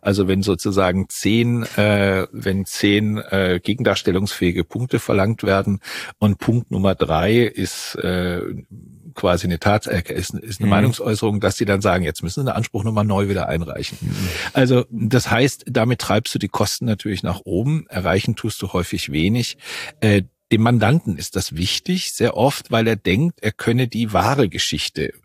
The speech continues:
Speaker 1: äh, transportieren. Aber
Speaker 2: Mhm.
Speaker 1: so geht das halt
Speaker 2: Aber
Speaker 1: nicht.
Speaker 2: die geht halt nicht in einem
Speaker 1: Das,
Speaker 2: dürren,
Speaker 1: äh,
Speaker 2: äh,
Speaker 1: nein, das geht vor allen Dingen nicht. Also das ist, äh, der Klassiker
Speaker 2: Ja.
Speaker 1: ist, äh, was weiß ich, da steht über jemand Prominentes,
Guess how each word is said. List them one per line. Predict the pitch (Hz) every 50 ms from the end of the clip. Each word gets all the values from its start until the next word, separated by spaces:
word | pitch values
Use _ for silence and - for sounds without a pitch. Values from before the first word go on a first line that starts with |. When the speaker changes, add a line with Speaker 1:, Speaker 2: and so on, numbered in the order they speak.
| -
Speaker 1:
äh, | - 87 80 78
transportieren. | - - - 78 76 - - 78 78 - - - 62 62 50 50
Aber | - 80 85 101
Speaker 2:
Mhm. | 78
Speaker 1:
so | 78 80
geht | 80 - 196 -
das | - - -
halt | - - -
Speaker 2:
Aber | 85 85
Speaker 1:
nicht. | 80
Speaker 2:
die | 90
geht | - 98 98 -
halt | 101 98 90 -
nicht | 98 92 85 - - -
in | 98 101
einem | 67 82 92 92
Speaker 1:
Das, | 107 120
Speaker 2:
dürren, | - 101 101 87 95 101 95 92 92 92 92 82 - -
Speaker 1:
äh, | - - 85 90 90
Speaker 2:
äh, | 87
Speaker 1:
nein, | - 170 196 254 208
das | 139 107 -
geht | - 190 196 -
vor | - 160
allen | 98 98 101
Dingen | 95 90 85
nicht. | 71 73 - - - -
Also | 113 123 123 127 131 127 113 - 127
das | 135 - 123 117 -
ist, | - - 139 131 - - -
äh, | - 101 117 117 117 120
der | 107 117 120
Klassiker | - - 120 117 - 170 147 - - 139 131 120
Speaker 2:
Ja. | -
Speaker 1:
ist, | 131 123 - - - - -
äh, | 82 123 135 131 127 127 123 120 123 85 90 113 110
was | 113 117 -
weiß | - 151 117 92
ich, | - 147 -
da | - 123 117
steht | - - 117 127 135 -
über | 131 135 135 131
jemand | 123 120 123 123 131 131 123
Prominentes, | - - 131 120 123 120 113 107 117 147 160 160 151 - - -